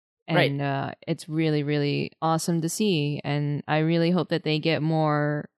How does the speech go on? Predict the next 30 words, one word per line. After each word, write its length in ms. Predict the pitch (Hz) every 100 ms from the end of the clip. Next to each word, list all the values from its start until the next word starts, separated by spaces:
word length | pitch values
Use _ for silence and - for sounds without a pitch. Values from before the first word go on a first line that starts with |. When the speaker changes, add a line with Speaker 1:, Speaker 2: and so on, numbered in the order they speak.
| -
Speaker 2:
opportunities 680 | 175 175 190 180 175 147 147
like 180 | 143
this 400 | 135 131 165 - - _ _ - - -
to 80 | 160
just 280 | 156 160 -
keep 420 | - 180 165 - _ _ -
topping 420 | 185 165 156 147
what 160 | 151 151
they've 160 | 151
done 200 | - 143
before. 540 | 135 131 - - 175 - _ _ _ _ _ -
Speaker 1:
Yeah, 340 | 113 123 123 -
I, 160 | 156 151
I 80 | 180
mean, 180 | 208 196
it's, 380 | 196 190 - - _ _ _ _ _ _
the 140 | 151 196
thing 160 | 269 285
about 260 | 165 147
it 180 | 151 139 131
is 360 | 127 123 117
that 200 | 127 123 135
every 300 | 151 180 175
shot 580 | - - 208 104 95 _ _ _ _ -
looks 760 | 110 110 101 - - - - -
amazing. 680 | 107 98 90 87 82 82 80
You 100 | 90
know, 40 | 90
it's, 280 | 98 - - 190
Speaker 2:
Mm-hmm. 280 | 180 175